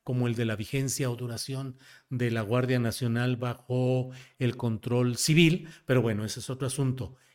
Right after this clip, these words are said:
En este caso, cuando estaban en los, eh, transitorios, que ya la gente estaba ya relajada después de la votación general que había aprobado la reforma judicial, llegó Bolaños Cacho Cue y como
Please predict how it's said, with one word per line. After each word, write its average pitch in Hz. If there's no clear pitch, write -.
En 139
este 196
caso, 196
cuando 170
estaban 240
en 220
los, 202
eh, 190
transitorios, 202
que 226
ya 240
la -
gente 147
estaba -
ya -
relajada -
después 147
de 165
la 139
votación 120
general 139
que 127
había 127
aprobado 139
la 120
reforma 147
judicial, 202
llegó 117
Bolaños 135
Cacho -
Cue 262
y 226
como 196